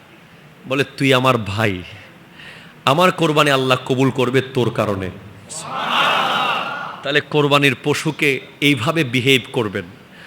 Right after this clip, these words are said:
কোরবানির পশুকে আদর করবেন। অনেকে, "আমি ফকির, অধম, এইমাত্র পশু কিনে আপনাদের মাহফিলে আসছি।" আল্লাহ যা কিনাইছে, আলহামদুলিল্লাহ।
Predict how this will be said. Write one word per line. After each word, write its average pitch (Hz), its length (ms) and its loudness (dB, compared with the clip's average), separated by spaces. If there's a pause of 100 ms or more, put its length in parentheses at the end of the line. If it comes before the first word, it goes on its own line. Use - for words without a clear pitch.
(300)
কোরবানির 160 440 4
পশুকে 180 320 2
আদর 139 380 4
করবেন। 135 380 2
অনেকে, 180 580 2 (1160)
"আমি 160 200 6
ফকির, 175 400 6
অধম, 147 400 4 (280)
এইমাত্র 170 540 6 (120)
পশু 175 260 6
কিনে 170 340 8
আপনাদের 156 300 6
মাহফিলে 135 300 6
আসছি।" - 320 -2 (1300)
আল্লাহ 143 220 2
যা 143 160 2
কিনাইছে, 120 400 0
আলহামদুলিল্লাহ। 104 580 -8